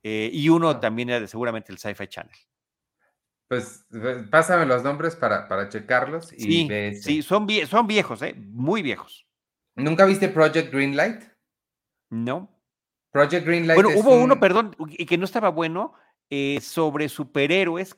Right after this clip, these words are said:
Speaker 1: donde estaba este, el propio Stan Lee, y no estaba padre.
Speaker 2: Ah, sí me suena. Sí me suena,
Speaker 1: Sí.
Speaker 2: pero no me acuerdo. Este de Project Greenlight que te digo es un, fue un medio reality de Ben Affleck y Matt Damon,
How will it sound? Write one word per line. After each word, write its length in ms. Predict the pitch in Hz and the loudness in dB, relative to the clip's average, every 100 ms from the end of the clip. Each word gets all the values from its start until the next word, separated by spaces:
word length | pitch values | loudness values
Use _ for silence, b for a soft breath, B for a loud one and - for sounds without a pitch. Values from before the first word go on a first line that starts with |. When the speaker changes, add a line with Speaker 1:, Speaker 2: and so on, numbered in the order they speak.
| _ | _
Speaker 1:
donde 280 | 143 175 170 | -8 -8 -6
estaba 240 | - 240 | -8 -8
este, 160 | 214 - | -8 -14
el 100 | 156 | -16
propio 340 | - 190 214 | -12 -12 -12
Stan 260 | 190 - 196 | -14 -12 -12
Lee, 420 | 180 196 196 131 _ _ _ _ _ | -10 -10 -12 -14 _ _ _ _ _
y 100 | 139 | -8
no 80 | 156 | -8
estaba 300 | 165 180 160 | -6 -8 -4
padre. 400 | 135 135 110 - _ _ _ _ _ _ _ _ _ | -2 -2 -6 -14 _ _ _ _ _ _ _ _ _
Speaker 2:
Ah, 400 | - 123 135 143 135 | -16 -14 -12 -12 -12
sí 200 | - 139 | -10 -6
me 120 | 151 | -6
suena. 600 | - 147 120 104 - _ _ _ _ _ _ _ _ _ _ _ _ _ | -2 -2 -2 -6 -12 _ _ _ _ _ _ _ _ _ _ _ _ _
Sí 160 | - 143 | -10 -6
me 100 | 139 | -4
suena, 200 | 147 139 | -2 0
Speaker 1:
Sí. 60 | |
Speaker 2:
pero 120 | 135 117 | 0 -2
no 120 | 123 | -2
me 100 | 127 | -4
acuerdo. 380 | 127 127 113 - B B B _ | 0 0 0 -6 B B B _
Este 380 | 180 190 - 247 | 2 2 2 4
de 220 | 196 143 | 4 2
Project 400 | - 165 175 156 | 4 4 4 0
Greenlight 420 | 160 165 175 175 | 0 2 2 0
que 120 | - | -6
te 120 | 113 127 | -6 -4
digo 300 | 139 170 139 | 2 2 2
es 320 | 139 139 - | -2 -2 -6
un, 400 | 160 156 147 127 | -6 -6 -6 -8
fue 160 | 127 165 | -4 -2
un 300 | 165 165 _ 107 110 95 92 | -2 -8 _ -18 -18 -18 -10
medio 360 | 113 110 113 | -6 -2 -2
reality 580 | 107 123 131 139 143 160 | 0 2 2 0 -4 -4
de 480 | 127 110 104 - _ | -2 -2 -2 -10 _
Ben 300 | 107 117 123 | -6 -2 0
Affleck 340 | 131 135 135 - | -2 -4 -8 -6
y 60 | |
Matt 220 | 110 113 113 | -6 -4 -4
Damon, 340 | 120 151 | -4 -6